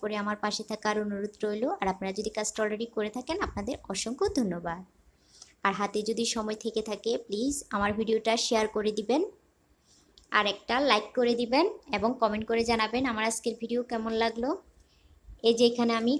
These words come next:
কুকারিসের দোকানে আসছি, আহ, আসলে আপনাদের ভাইয়াকে নিয়ে, আহ, একটা জিনিস কেনার আছে।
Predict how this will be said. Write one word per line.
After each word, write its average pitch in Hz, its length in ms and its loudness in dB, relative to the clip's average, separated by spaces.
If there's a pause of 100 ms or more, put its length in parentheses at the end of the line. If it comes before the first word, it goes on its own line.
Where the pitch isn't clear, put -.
কুকারিসের 214 520 0
দোকানে 214 340 0
আসছি, 285 600 -2 (500)
আহ, 196 460 0
আসলে 214 320 -2
আপনাদের 208 400 -2
ভাইয়াকে 208 360 -4
নিয়ে, 208 340 -4
আহ, - 1160 -6
একটা 196 440 -4
জিনিস 208 400 -6
কেনার 202 300 -4
আছে। 214 480 -4